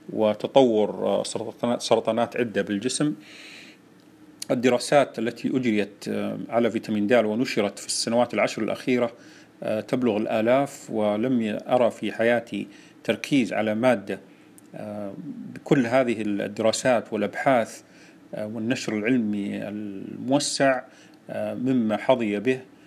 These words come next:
آه، فيتامين د. آه، النقص منتشر جدًا في المملكة. آه، قمنا في، آه، كرسي صاحب السمو الملكي الأمير متعب بن عبد الله بن الع-، بن عبد العزيز لأبحاث هشاشة العظام،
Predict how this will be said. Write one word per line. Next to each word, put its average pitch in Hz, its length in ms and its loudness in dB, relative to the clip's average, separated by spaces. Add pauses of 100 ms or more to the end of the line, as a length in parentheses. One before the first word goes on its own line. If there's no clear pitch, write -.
(260)
آه، 107 240 -6
فيتامين 104 420 -2
د. 90 200 -4 (1120)
آه، 104 340 -4 (280)
النقص 120 540 2
منتشر 113 320 -4
جدًا 107 320 -2
في 101 120 -8
المملكة. 139 500 -2 (560)
آه، 104 360 -4
قمنا 104 500 2
في، 101 560 -2
آه، 101 260 -8 (600)
كرسي 110 580 -2
صاحب - 320 0
السمو 110 280 -2
الملكي 107 460 -2
الأمير 104 280 -2
متعب 104 280 -4
بن 101 100 -4
عبد 107 160 -4
الله 110 140 2
بن 107 100 -4
الع-، 98 340 -2 (120)
بن 104 80 -2
عبد 95 180 -2
العزيز 104 400 0
لأبحاث 98 460 -2
هشاشة 101 420 -6
العظام، 104 400 -2